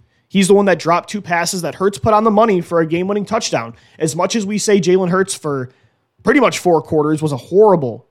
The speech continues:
passing quarterback, in the end, he still did what he does late in games, and that's come up clutch. Jalen Reagor was the one that dropped those two passes,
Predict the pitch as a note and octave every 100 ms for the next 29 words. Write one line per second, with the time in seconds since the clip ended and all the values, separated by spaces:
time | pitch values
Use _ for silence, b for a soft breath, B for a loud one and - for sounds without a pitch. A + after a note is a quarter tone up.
0 | _ _ _ - F#3+ E3+ D#3+ D3 G#3+ A#3
1 | C3+ A2+ - _ _ _ _ _ - G#3
2 | B3 A3+ B3 G#3+ F#3 G#3 - - A3 G3+
3 | G3+ G3+ G3 G3 F3 F#3 D3+ B2 B2 -
4 | E3+ F#3 F3 D3+ F3 E3 D3 D3 C#3+ -
5 | E3 - - F#3 D3 - - b - G3+
6 | G#3+ G3+ G3 F#3 E3 F3 E3+ F3 F3+ D3+
7 | - D#3+ E3 D3+ C3+ C#3+ D3 E3 E3 C3
8 | A#2